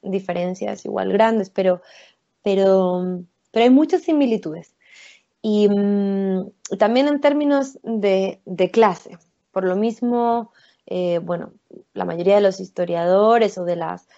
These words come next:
o, o politólogos y la gente que estudia procesos políticos en Chile siempre está muy, muy pendiente de lo que de lo que pasa en España.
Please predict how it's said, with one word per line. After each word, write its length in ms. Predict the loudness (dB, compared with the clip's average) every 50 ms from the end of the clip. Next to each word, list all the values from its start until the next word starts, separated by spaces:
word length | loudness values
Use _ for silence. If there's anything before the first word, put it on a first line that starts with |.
| _ _ _ _ _
o, 400 | -18 -16 -14 -14 -14 -14 -16 _ _
o 220 | -18 -16 -14 -14 -14 -16 -18 -18 -20 -20 -18 _
politólogos 920 | -10 -10 -8 -6 -2 0 0 0 2 2 2 4 2 2 0 -2 -4 -6
y 20 | -12
la 100 | -14 -12
gente 220 | -12 -12 -12 -12
que 60 | -14
estudia 320 | -14 _ -6 -6 -4 -4 -6
procesos 340 | -8 -10 -10 -12 -14 -14
políticos 560 | _ -10 -8 -8 -8 -10 -10 -8 -8 -8 -8 -10 -20 -20 -20 _ _ -14
en 200 | -10 -10 -10 -4
Chile 260 | 0 2 4 4 4
siempre 320 | 2 0 -2 -2 -4 -8
está 180 | -6 -4 -2 0
muy, 320 | 0 2 2 0 0 -2 -6
muy 280 | -6 -4 -2 -2 0
pendiente 500 | 0 0 0 2 2 2 2 0 0 -4
de 140 | -6 -6 -6
lo 180 | -4 -6 -6 -6
que 240 | -6 -8 -8 -10 _ _ _ _ _ _ _ -10
de 100 | -6 -2
lo 160 | -2 -2 -2
que 120 | -2 -2
pasa 320 | 0 0 0 0 0 -6 -6
en 80 | -6
España. 480 | -8 -8 _ -6 -6 -6 -8 -18 -20